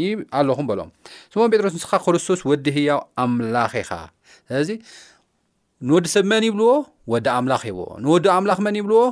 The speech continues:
ወዲ ሰብ ይብልዎ። ተመጋጋቢ ሓደ እዩ። ኢንካርኔሽን፣ እ፣ ኣብ ውሽጢ እቲ ዲቪኒቲ ወይ ድማ እቲ መለኮት ኣብ ውሽጢ ካርንያ ወይ ድማ ኢንካርኔሽን ማለት እንታይ ማለት እዩ? ኢንካርንያ ማለት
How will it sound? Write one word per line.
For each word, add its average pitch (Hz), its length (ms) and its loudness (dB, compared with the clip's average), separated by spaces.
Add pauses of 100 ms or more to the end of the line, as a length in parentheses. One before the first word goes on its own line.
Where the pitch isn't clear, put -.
(120)
ወዲ 120 240 -4
ሰብ 113 200 0
ይብልዎ። 87 240 -8
ተመጋጋቢ 120 560 -2
ሓደ 113 240 -2
እዩ። 107 120 -8 (1120)
ኢንካርኔሽን፣ 123 760 0 (680)
እ፣ 113 100 -8 (1500)
ኣብ 139 220 4
ውሽጢ 123 300 -4 (100)
እቲ 107 240 -10 (600)
ዲቪኒቲ 127 540 0
ወይ 117 160 -2
ድማ 113 180 -4 (640)
እቲ 117 180 -8 (600)
መለኮት 135 580 2 (400)
ኣብ 143 140 6
ውሽጢ 131 300 -4
ካርንያ 151 460 -2 (100)
ወይ 104 160 -8
ድማ 104 220 -8
ኢንካርኔሽን 160 580 -2
ማለት 147 200 0
እንታይ 160 160 -2
ማለት 160 180 0
እዩ? - 80 -12 (140)
ኢንካርንያ 147 580 0
ማለት 143 240 -4